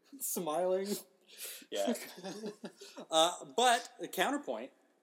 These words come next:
Speaker 1: no sharp corners.
Speaker 2: That's true.
Speaker 1: See what I mean?
Speaker 2: No, that is a huge advantage. I think I could do six Ritz crackers though. Um, but
Speaker 1: Yeah,
Speaker 2: saltines,
Speaker 1: they're also smaller
Speaker 2: they're
Speaker 1: generally,
Speaker 2: pretty,
Speaker 1: right?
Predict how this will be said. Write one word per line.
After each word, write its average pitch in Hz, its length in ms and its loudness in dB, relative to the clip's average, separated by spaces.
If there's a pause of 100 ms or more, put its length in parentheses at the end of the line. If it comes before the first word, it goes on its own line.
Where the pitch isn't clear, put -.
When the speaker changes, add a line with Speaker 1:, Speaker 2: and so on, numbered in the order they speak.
(100)
Speaker 1:
no 170 340 4
sharp 156 340 2
corners. 151 640 -4
Speaker 2:
That's 95 240 0
true. - 240 -10
Speaker 1:
See 143 160 2
what 139 100 4
I 135 80 2
mean? 160 300 -2 (220)
Speaker 2:
No, 101 200 2
that 127 200 4
is 131 160 -6
a 131 80 -4
huge 135 260 -10
advantage. 107 520 -6
I 165 120 2
think 170 380 -8
I 123 140 2
could 123 180 -10
do 107 120 -8
six - 320 -14
Ritz 90 220 -12
crackers 87 500 -12
though. 160 240 -18 (600)
Um, 87 220 -6 (340)
but 92 240 -8
Speaker 1:
Yeah, 147 320 2
Speaker 2:
saltines, 110 300 -10
Speaker 1:
they're 156 100 -6
also 185 200 -4
smaller 113 440 -8
Speaker 2:
they're 117 100 -8
Speaker 1:
generally, 123 160 -8
Speaker 2:
pretty, 127 140 -8
Speaker 1:
right? 120 180 -10